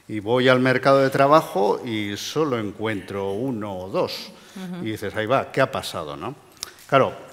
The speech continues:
Speaker 1: eh, anticiparse a eso cuando,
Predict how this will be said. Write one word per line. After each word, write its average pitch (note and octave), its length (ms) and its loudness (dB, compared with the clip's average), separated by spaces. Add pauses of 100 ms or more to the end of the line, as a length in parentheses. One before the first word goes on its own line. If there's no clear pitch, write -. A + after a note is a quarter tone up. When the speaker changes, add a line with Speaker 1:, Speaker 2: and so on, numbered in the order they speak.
Speaker 1:
eh, A#2 280 -2
anticiparse A2+ 880 0
a C#3+ 80 8
eso D3 480 2
cuando, G2+ 560 -4